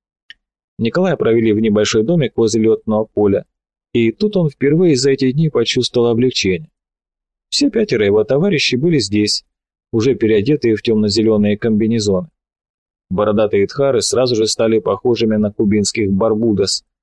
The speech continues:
Мик, которому попался комбинезон не по росту, казался совсем юным,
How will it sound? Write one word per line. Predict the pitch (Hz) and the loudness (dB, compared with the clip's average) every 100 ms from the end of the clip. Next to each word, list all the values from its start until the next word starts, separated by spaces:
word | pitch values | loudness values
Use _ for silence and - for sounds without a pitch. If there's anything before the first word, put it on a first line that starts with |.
| _ _ _ _ _ - | _ _ _ _ _ -4
Мик, | 143 214 208 - | 0 0 -4 -6
которому | 113 110 113 110 | -4 0 0 0
попался | 120 120 110 113 | 0 -2 -2 -2
комбинезон | - 117 110 117 110 110 | -2 -2 0 0 0 0
не | 107 | 0
по | 107 131 | 0 0
росту, | 185 - 175 160 _ | 0 -2 -2 -4 _
казался | - 175 254 226 143 | -4 -2 -2 -2 -4
совсем | - 143 226 180 | -2 -2 0 0
юным, | 123 180 170 147 | 2 2 2 -2